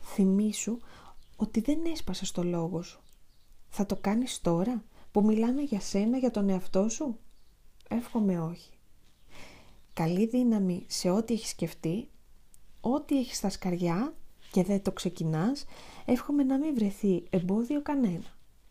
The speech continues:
Αν βρεθεί, σκέψου ξανά, «Το θέλω πραγματικά;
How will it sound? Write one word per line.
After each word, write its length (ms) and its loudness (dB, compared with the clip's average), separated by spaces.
Αν 220 4
βρεθεί, 540 0
σκέψου 560 2
ξανά, 580 2
«Το 100 8
θέλω 500 4
πραγματικά; 760 -2